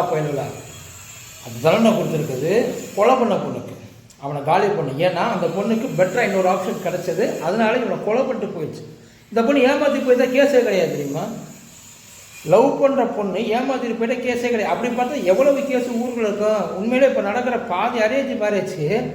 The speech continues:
நடக்காது, இடையில வந்து கெடுத்து விட்டுருவாங்க. அந்த அளவுக்கு நிறையா இருக்கு. அப்புறம்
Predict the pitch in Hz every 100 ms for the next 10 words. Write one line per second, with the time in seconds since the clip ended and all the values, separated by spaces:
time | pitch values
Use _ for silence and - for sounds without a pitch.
0 | - - 190 208 254 190 135 - - -
1 | - - - - - 170 175 165 - 220
2 | 220 208 233 226 - 170 156 160 - -
3 | - - - - 175 196 202 214 214 185
4 | 190 185 165 165 226 - - - - -
5 | - - 240 254 262 247 220 185 160